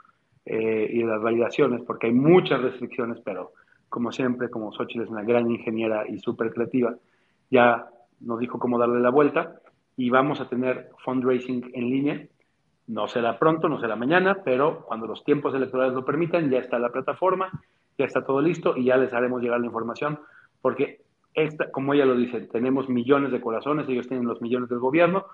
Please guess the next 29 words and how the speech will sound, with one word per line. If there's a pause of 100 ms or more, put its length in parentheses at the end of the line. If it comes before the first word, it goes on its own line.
(360)
pero
también
algunos
de
los
corazones
les
vamos
a
pedir
que
se
pongan
la
del
Puebla (320)
y
que
nos
ayuden
a
financiar,
porque
hay
muchos
gastos
en
la
campaña